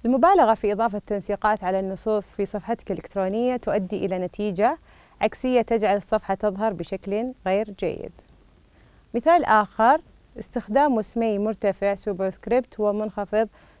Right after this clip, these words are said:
سبسكريبت لكتابة ال X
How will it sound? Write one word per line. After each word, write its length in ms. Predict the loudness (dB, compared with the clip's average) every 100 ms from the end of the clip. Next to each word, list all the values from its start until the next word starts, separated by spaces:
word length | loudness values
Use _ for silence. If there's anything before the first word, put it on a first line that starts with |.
| _
سبسكريبت 800 | -4 -4 -8 -4 0 0 0 -8
لكتابة 600 | -6 -4 0 0 2 -4 -4 -20 _ _ _ _ _ -20 -20 -20 -20 -20 _ _ _ _ -20 _ _ _ _ _ _ _ -20 _ _ _ -20 _ -20 -4
ال 380 | 0 0 0 -4
X 280 | -6 -20 -6